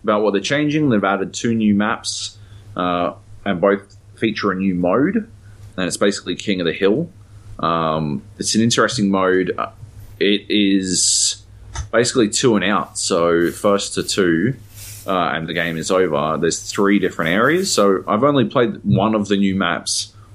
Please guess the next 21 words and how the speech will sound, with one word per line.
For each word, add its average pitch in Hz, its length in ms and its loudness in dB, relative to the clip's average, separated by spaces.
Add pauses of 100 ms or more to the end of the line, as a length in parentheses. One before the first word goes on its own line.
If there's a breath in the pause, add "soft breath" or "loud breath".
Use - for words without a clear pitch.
once, - 420 -2
and 85 80 0
I've 78 120 0
been 85 160 0
playing 92 280 -2
the 92 80 0
game 85 280 0
all 85 200 2
fucking 80 480 -2
day. 67 500 -2 (440 loud breath)
Uh, 73 400 -2
it's - 260 -2
worse 131 320 4
than 147 120 0
trying 120 240 0
to 101 40 -6
play 87 120 2
Yoss 87 460 0
in 87 140 -2
Rainbow 80 320 -2
Six. - 540 -2